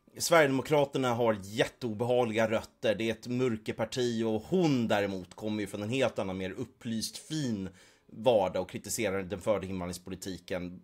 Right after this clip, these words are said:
på ett helt annat sätt. Men är inte det där bara ett vanligt klassförakt, att i hennes värld är det så att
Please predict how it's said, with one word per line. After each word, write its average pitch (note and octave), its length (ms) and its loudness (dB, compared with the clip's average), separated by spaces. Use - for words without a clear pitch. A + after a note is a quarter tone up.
på G#2+ 80 -8
ett - 80 -14
helt F#2+ 240 -6
annat G2 220 -6
sätt. - 420 -2
Men D#3 220 -2
är D#3 280 6
inte C4 260 0
det C3 60 4
där A2 140 6
bara G2+ 140 0
ett - 60 -12
vanligt G2+ 240 -4
klassförakt, C3 680 -2
att B2+ 220 -2
i D3 200 -6
hennes D#3+ 340 -2
värld E3 200 2
är A2+ 100 4
det A2 60 -4
så G#2+ 220 -2
att - 260 0